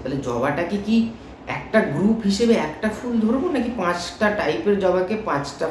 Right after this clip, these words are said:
ফুল ধরবো, এইটা একটা কনফিউশন। তো সেক্ষেত্রে, আ,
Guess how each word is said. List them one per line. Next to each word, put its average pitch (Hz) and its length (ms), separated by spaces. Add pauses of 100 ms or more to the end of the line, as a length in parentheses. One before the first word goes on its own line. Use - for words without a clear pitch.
ফুল 131 120
ধরবো, 120 340
এইটা 196 280
একটা 220 160
কনফিউশন। 120 540 (500)
তো - 60
সেক্ষেত্রে, 233 540 (640)
আ, 143 240